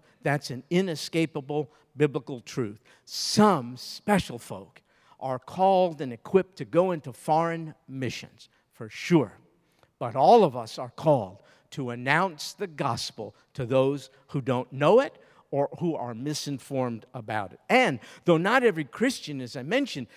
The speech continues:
is called to go into foreign missions, every Christian has the responsibility of doing what he or she can to send people into foreign missions and to sustain them through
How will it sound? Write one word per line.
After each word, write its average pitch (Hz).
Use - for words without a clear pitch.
is 131
called 202
to 151
go 180
into 160
foreign 160
missions, 147
every 240
Christian 156
has 220
the 175
responsibility 214
of 127
doing 190
what 147
he 226
or 165
she 208
can 196
to 190
send 294
people 156
into 151
foreign 151
missions 135
and 180
to 156
sustain 220
them 131
through 135